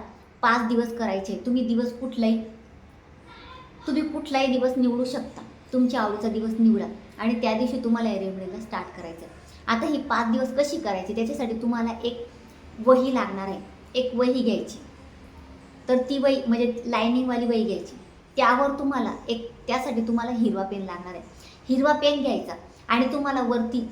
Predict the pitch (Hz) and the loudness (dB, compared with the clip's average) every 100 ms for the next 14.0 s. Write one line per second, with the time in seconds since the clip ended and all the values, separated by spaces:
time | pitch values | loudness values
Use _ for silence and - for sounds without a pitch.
0 | - 226 226 226 233 254 262 247 247 269 | -2 2 2 2 0 0 0 -2 -2 -2
1 | 262 247 330 - - - 277 330 294 208 | -2 -2 -4 -10 -20 -8 -4 -2 -2 -2
2 | 214 220 185 180 220 247 226 165 - 165 | -2 -4 -6 -4 -2 0 -2 -6 -8 -16
3 | - - - - - 277 320 330 240 233 | -16 -20 -20 -20 -6 -2 0 0 0 0
4 | 240 220 208 214 226 226 - 185 - - | 0 0 0 0 0 0 -2 -8 -12 -18
5 | - - - 240 254 254 269 247 226 233 | -20 -18 -4 0 2 0 -2 -2 -2 -4
6 | 247 - 196 226 226 - 262 - 247 190 | -6 -6 -4 2 0 0 -8 -8 -6 -6
7 | 185 170 - - - - 226 254 285 285 | -6 -8 -10 -14 -14 -4 -2 0 0 0
8 | 320 339 - 320 247 220 - - 220 233 | 0 0 0 0 2 2 -4 -6 -2 0
9 | 233 190 - 185 226 - - - - - | 0 -4 -6 -12 -16 -20 -20 -20 -20 -20
10 | - - - - - - 240 254 247 254 | -20 -20 -20 -20 -10 2 4 6 6 4
11 | - - 226 226 240 226 262 254 196 190 | 0 -2 6 6 6 2 -2 0 -2 -2
12 | 220 185 - 220 226 233 233 247 247 226 | -2 -4 -4 -2 0 0 -2 -2 -2 0
13 | 196 196 208 - - 226 226 180 180 | -2 -2 -6 -10 -4 0 0 -2 -6